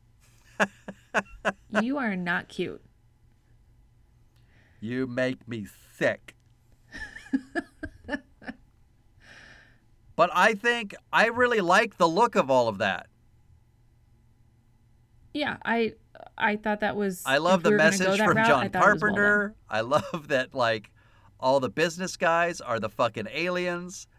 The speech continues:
Speaker 1: that the
Speaker 2: Yep.
Speaker 1: rich people are fucking horrible, 'cause that's the world we're kinda living in now.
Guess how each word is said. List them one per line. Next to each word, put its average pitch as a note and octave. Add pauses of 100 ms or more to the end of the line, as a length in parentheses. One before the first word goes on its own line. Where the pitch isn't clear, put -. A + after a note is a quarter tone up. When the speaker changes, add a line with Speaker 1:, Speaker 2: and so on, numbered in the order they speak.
(160)
Speaker 1:
that G#2
the A2
Speaker 2:
Yep. G2+
Speaker 1:
rich D#3
people D3+
are G#2
fucking G#2+
horrible, F#3 (960)
'cause G#2+
that's D#3+
the B2+
world B2+
we're G#2+
kinda B2
living A2+
in F#2+
now. D#3